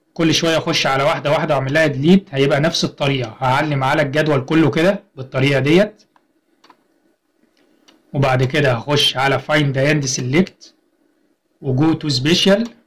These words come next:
ومن دي، ومن النافذة دي هختار منها بلانكس. هنعلم على بلانكس كده وندوس اوكي. هو كده علم لي على ايه؟ على الأعمدة الفارغة كلها.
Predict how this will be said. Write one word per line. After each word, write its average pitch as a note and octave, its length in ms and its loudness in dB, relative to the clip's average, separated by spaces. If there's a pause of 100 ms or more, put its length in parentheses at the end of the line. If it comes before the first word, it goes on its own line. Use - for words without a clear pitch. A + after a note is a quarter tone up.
(880)
ومن C#3+ 300 6
دي، A3+ 340 2
ومن D3+ 220 0
النافذة D3 440 4
دي A3 140 4
هختار G3+ 300 -2
منها A3 460 4 (640)
بلانكس. E3+ 680 0 (500)
هنعلم C#3+ 380 0
على D#3 160 0
بلانكس D#3+ 420 0
كده G#3 420 0
وندوس C#3 460 0
اوكي. E3+ 420 0 (1300)
هو D3+ 140 2
كده E3+ 180 0
علم D#3 320 4
لي E3 60 4
على D3 180 0
ايه؟ E3+ 200 4
على D#3+ 200 -2
الأعمدة E3 400 0
الفارغة E3 500 -2
كلها. C#3+ 460 -2